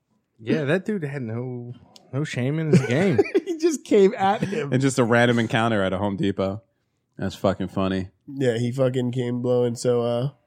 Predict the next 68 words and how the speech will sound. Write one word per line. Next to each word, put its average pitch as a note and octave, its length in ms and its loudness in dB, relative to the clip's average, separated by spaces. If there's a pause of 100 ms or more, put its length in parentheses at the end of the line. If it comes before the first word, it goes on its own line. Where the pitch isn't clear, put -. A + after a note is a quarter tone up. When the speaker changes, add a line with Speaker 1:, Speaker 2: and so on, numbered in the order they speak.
(120)
Speaker 3:
So - 240 -2
there's G2 220 2
Speaker 2:
I C#3+ 40 2
Speaker 3:
that G2+ 100 4
Speaker 2:
put, G2 100 4
Speaker 3:
picture. G2 260 -2
Speaker 2:
I G#2 40 0
made C3 220 0
up B2+ 140 -2
this, C3 320 -4
uh, B2+ 180 -2
Speaker 3:
It's C3+ 120 0
a - 20 2
nice E3 220 4
meme. F3 160 2
You C#3 140 2
actually D#3+ 240 4
made D#3+ 120 4
a D3+ 40 2
meme. D3+ 500 -2 (260)
Speaker 2:
Yeah, D#3+ 200 0
look E3 120 0
at F#3 60 0
that. F#3+ 260 -2
Speaker 3:
Yeah, A#2+ 460 2
it's A2 100 -8
good. D#3+ 140 -2
Speaker 2:
Actually, C#3 180 4
I D#3+ 40 2
just D#3 180 0 (120)
took D#3+ 180 -4
somebody D3+ 200 -2
else's C3 260 -4
meme C3+ 280 -2
and B2 80 -8
put C3 160 -6
Daly's B2+ 420 -6
face B2 260 -6
on B2+ 140 -4
it. C3+ 160 -10
<laughs> - 80 -6
Speaker 3:
I, A#2+ 100 6
like, C3 320 4
crudely, D3+ 460 4
by F2 220 -2
the F2 80 -2
way, G2+ 180 0 (260)
I C3 180 6
like, D3 300 4
uh, C3+ 300 4
I C3+ 100 0
like C#3 200 2
the C#3 80 -2
guy C3+ 140 4
in B2+ 60 2
the A#2+ 60 2
background B2 400 2
with G#2 80 -2
the - 60 -4
Bob G#2+ 200 4
Marley A#2+ 280 2
shirt G2+ 240 -2
throwing G#2 180 2
up G#2 100 0
the G#2 80 -2
deuces. G#2 560 2
Speaker 2:
Hell E3 240 6
yeah. G3+ 340 2